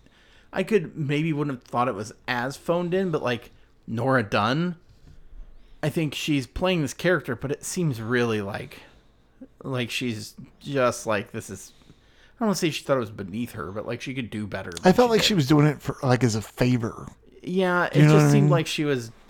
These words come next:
Speaker 1: she, her character was so, like, if she wasn't doing the character like that, if she just did a normal voice, I'd have been all about it because it would have seemed
Speaker 2: Well,
Speaker 1: normal.
Speaker 2: it was also like she was, is she,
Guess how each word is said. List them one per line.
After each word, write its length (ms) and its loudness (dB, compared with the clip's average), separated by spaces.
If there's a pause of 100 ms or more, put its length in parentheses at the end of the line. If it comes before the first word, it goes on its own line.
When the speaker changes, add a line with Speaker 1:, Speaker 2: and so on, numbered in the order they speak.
(200)
Speaker 1:
she, 380 -2
her 300 -2
character 420 0
was 100 -6
so, 960 0 (920)
like, 400 -6 (300)
if 160 0
she 180 -4
wasn't 480 0
doing 240 0
the 80 -2
character 420 -4
like 260 -2
that, 280 -2 (260)
if 80 -12
she 180 -2
just 180 -6
did 100 -4
a 40 -4
normal 440 2
voice, 500 0
I'd 80 -2
have 80 0
been 100 2
all 160 2
about 280 2
it 160 -10 (380)
because 280 -2
it 80 -6
would 100 -4
have 100 -4
seemed 300 -2
Speaker 2:
Well, 160 6
Speaker 1:
normal. 160 -2
Speaker 2:
it 40 4
was 160 2
also 260 -2
like 180 0
she 160 -2
was, 440 2 (140)
is 260 4
she, 200 -10